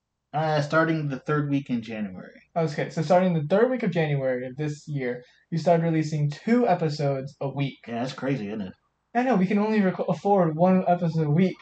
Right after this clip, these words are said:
Speaker 1: Afford?
Speaker 2: Yeah,
Speaker 1: I thought,
Speaker 2: afford.
Speaker 1: I thought Anchor was free.
Speaker 2: No, but I mean in time.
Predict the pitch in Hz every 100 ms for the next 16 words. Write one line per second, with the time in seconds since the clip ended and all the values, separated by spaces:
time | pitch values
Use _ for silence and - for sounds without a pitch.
0 | _ - 127 120 127 113 107 98 110 -
1 | _ _ 165 160 147 170 156 151 165 160
2 | 170 165 - - 185 185 - _ _ _
3 | 220 240 196 170 180 180 170 147 - 139
4 | 123 120